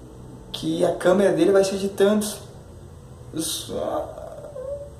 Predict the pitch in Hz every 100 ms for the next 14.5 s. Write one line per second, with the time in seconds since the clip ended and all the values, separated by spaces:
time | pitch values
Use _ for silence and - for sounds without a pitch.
0 | - - 202 233 233 - - - 226 226
1 | 226 - 247 254 254 285 285 285 226 156
2 | - - - 185 202 214 214 254 156 139
3 | 151 156 180 156 185 170 - - - -
4 | - - - 135 147 170 202 202 185 -
5 | - - - - - 185 185 180 190 190
6 | 190 190 185 180 185 196 190 208 208 208
7 | 208 - 202 202 185 220 202 196 190 180
8 | 202 - 143 196 202 - - 170 170 175
9 | 170 147 180 - - 151 156 175 - 160
10 | 139 - 165 139 - - - - - -
11 | - - - - - - - - - -
12 | - 170 196 - 220 214 214 220 226 226
13 | 208 208 196 202 226 - - 160 175 185
14 | - - - - -